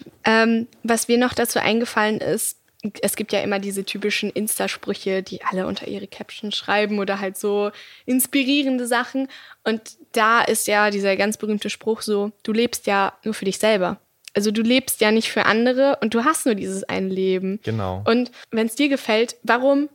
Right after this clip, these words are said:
Speaker 1: warum kümmert's dich dann, was Sabrina aus der Parallelklasse denkt?
Speaker 2: Voll, ja.
Speaker 1: Weil Sabrina muss es ja nicht tragen.
Speaker 2: Genau.
Speaker 1: Sabrina soll ihren eigenen Shit tragen.
Speaker 2: Voll. <laughs> Genau, es müssen nicht irgendwie zehn Leute genau
Speaker 1: Mhm.
Speaker 2: dasselbe tragen, nur damit man,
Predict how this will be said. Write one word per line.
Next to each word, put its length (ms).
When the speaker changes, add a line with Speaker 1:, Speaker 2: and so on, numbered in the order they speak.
Speaker 1:
warum 320
kümmert's 400
dich 180
dann, 260
was 140
Sabrina 480
aus 140
der 100
Parallelklasse 960
denkt? 320
Speaker 2:
Voll, 460
ja. 200
Speaker 1:
Weil 280
Sabrina 520
muss 200
es 100
ja 140
nicht 180
tragen. 460
Speaker 2:
Genau. 180
Speaker 1:
Sabrina 460
soll 200
ihren 200
eigenen 260
Shit 320
tragen. 340
Speaker 2:
Voll. 140
<laughs> 80
Genau, 300
es 140
müssen 240
nicht 160
irgendwie 640
zehn 300
Leute 340
genau 180
Speaker 1:
Mhm. 60
Speaker 2:
dasselbe 420
tragen, 460
nur 100
damit 340
man, 480